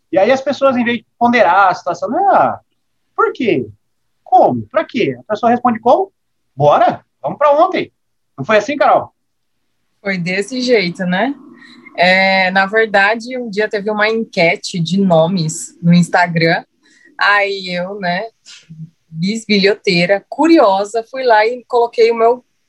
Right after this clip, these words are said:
Speaker 2: dedinho onde não fui <laughs> chamada.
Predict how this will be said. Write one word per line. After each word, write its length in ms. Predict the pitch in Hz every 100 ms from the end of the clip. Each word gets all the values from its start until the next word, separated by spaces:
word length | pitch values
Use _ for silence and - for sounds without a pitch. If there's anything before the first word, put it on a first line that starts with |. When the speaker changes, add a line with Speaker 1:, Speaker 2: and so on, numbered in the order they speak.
| _ -
Speaker 2:
dedinho 720 | 202 196 175 196 226 269 302
onde 260 | - 196 185
não 140 | 214
fui 160 | 208 285
<laughs> 20 |
chamada. 720 | 285 330 247 196 202 214 285